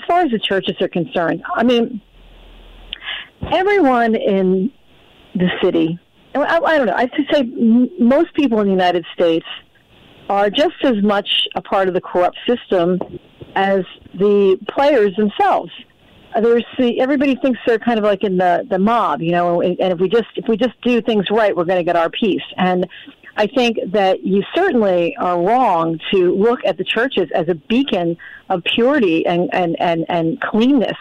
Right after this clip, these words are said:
when it comes to money. Uh, n-, you know, we have had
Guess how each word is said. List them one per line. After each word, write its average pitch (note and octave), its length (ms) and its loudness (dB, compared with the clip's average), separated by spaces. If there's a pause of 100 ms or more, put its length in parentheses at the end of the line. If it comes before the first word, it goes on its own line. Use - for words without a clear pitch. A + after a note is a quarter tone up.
when F3 200 0
it - 120 -6
comes F3 220 -2 (180)
to G3 80 0
money. A3+ 360 0 (360)
Uh, F#3+ 280 0
n-, A3+ 260 0
you A#3 140 2
know, F#3+ 160 2
we B3 340 2
have C4 240 2
had G3+ 340 -2